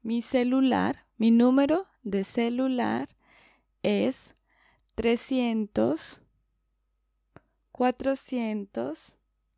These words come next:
cincuenta, dieciséis.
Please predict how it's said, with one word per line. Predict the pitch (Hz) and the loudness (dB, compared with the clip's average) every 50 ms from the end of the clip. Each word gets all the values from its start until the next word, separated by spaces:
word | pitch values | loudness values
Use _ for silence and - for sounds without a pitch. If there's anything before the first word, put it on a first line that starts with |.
| _ _ _ _ _ _ _ | _ _ _ _ _ _ _
cincuenta, | - - - 254 247 247 240 - - 233 220 208 202 196 190 185 - 202 202 233 262 - _ _ _ _ _ _ _ _ _ - | -18 -6 -2 0 0 0 0 -2 -2 -2 -2 0 -2 -4 -4 -6 -4 -4 -4 -4 -6 -10 _ _ _ _ _ _ _ _ _ -10
dieciséis. | 208 220 233 240 - - 254 247 - - 294 269 220 - - - - - | -4 -2 0 0 0 -2 -6 -6 -4 -2 -2 -2 -2 -4 -8 -14 -20 -20